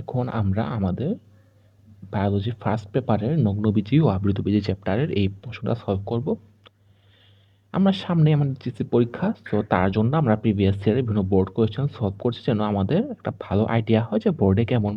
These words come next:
প্রশ্ন আসে। আর আমরা য-, যেন ডিসাইড করতে পারি আমার পরীক্ষায় আগে ঠিক কী পড়বো, কী ধরনের প্রশ্ন হয়, কী কী রিভাইজ দেবো, কীভাবে রিভাইজ দেবো। এছাড়া অনেক সময় বোর্ড থেকে কমনও এসে পড়ে, যেমন এখানে মালবেসি নিয়ে কথা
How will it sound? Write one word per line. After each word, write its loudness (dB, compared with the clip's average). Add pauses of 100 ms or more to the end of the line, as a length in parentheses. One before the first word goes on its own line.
প্রশ্ন -4 (160)
আসে। -8 (480)
আর 0
আমরা 4
য-, -2 (260)
যেন 2
ডিসাইড 0
করতে 2
পারি -2
আমার 0
পরীক্ষায় 2
আগে 0
ঠিক -8 (100)
কী 0
পড়বো, 2 (100)
কী -2
ধরনের -6
প্রশ্ন -4
হয়, -2
কী -10
কী -6
রিভাইজ 2
দেবো, -6
কীভাবে -6
রিভাইজ -4
দেবো। 0 (1080)
এছাড়া 4 (120)
অনেক 2
সময় 6
বোর্ড 6
থেকে 4
কমনও 6
এসে -4
পড়ে, 0 (420)
যেমন 0
এখানে 2
মালবেসি 2
নিয়ে 2
কথা 0